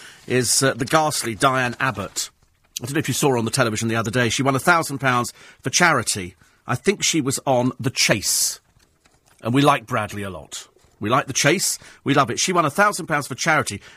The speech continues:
and yet we're told she was paid five thousand to appear on the show. She donated her winnings to the Sickle Cell Society,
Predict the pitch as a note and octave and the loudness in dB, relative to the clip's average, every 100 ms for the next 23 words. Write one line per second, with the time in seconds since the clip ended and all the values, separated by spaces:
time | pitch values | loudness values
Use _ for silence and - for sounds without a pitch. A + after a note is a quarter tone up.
0 | - C3+ D#3 - D#3 - G#3+ C3+ G#2+ C#3+ | -4 0 0 0 -2 2 2 2 0 -4
1 | C3+ - E3 A#2 G#2+ - _ _ _ _ | -4 0 0 2 -2 -8 _ _ _ _
2 | - - E3 D3 - A#2 F#2+ G2 G#2 G#2+ | -20 0 2 2 0 -2 -2 -6 -8 -6
3 | A2 B2+ G#2+ G2+ G2 - G#2 F2+ F2+ - | -4 0 0 0 -2 -2 -2 -2 -6 -12
4 | _ _ _ _ _ _ _ _ _ _ | _ _ _ _ _ _ _ _ _ _
5 | _ _ - C3+ D#3+ E3 F3 C#3 G2+ C#3+ | _ _ -4 2 4 4 2 0 0 2
6 | C3 D3+ A#2 G#2 A2+ - - - B2 - | 2 2 2 -2 -4 -2 -2 -2 -2 0
7 | G#2 - - A#2+ A2+ A#2+ | -2 -2 0 2 2 -2